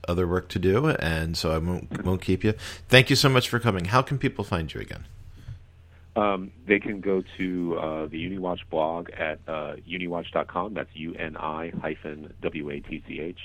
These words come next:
Speaker 2: dot com. Uh, and then once they're there, they can, um,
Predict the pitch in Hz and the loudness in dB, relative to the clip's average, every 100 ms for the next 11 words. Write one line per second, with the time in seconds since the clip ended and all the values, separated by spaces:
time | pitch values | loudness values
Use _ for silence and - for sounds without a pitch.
0 | - 71 - - 85 107 - - - - | -6 -6 -4 -4 -4 -4 -10 -16 -18 -10
1 | - 85 80 78 - 80 76 80 78 76 | -4 -2 -2 -2 -2 -4 -4 -6 -6 -8
2 | 78 76 - 76 76 76 71 71 - - | -10 -8 -6 -4 0 0 0 -4 -12 -18
3 | - 80 73 76 78 69 67 67 - 71 | -8 -4 -4 -6 -8 -10 -10 -12 -10 -10
4 | 69 65 64 | -10 -14 -16